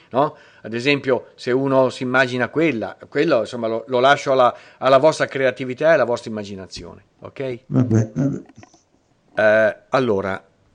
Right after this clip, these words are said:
Speaker 1: domanda, eh, riguardo i-, quindi il ciclo ascendente e discendente,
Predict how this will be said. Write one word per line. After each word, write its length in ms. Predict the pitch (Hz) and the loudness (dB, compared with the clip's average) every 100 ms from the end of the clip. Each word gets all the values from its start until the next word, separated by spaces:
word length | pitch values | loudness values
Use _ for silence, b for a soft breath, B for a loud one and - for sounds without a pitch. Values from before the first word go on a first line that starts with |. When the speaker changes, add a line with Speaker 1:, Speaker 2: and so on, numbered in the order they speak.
| _ _ _ _ | _ _ _ _
Speaker 1:
domanda, 840 | 131 165 151 113 107 104 101 101 _ _ _ _ _ | 0 2 4 0 0 -6 -6 -8 _ _ _ _ _
eh, 380 | 127 127 - 139 | -2 -2 0 -2
riguardo 960 | 139 139 185 220 202 156 165 160 151 - - | -2 4 6 6 4 4 6 6 2 -6 -12
i-, 180 | 135 135 | -10 -6
quindi 460 | 156 151 131 123 | -4 -4 -4 -6
il 100 | 131 | -6
ciclo 420 | 117 - 196 175 | -6 -4 -4 2
ascendente 680 | 160 143 147 143 170 196 170 | 2 2 -4 -4 -2 -2 -4
e 40 | 147 | -6
discendente, 1040 | 143 - 135 127 117 110 107 - 110 110 | -6 -6 -6 -4 -4 -4 -6 -8 -10 -10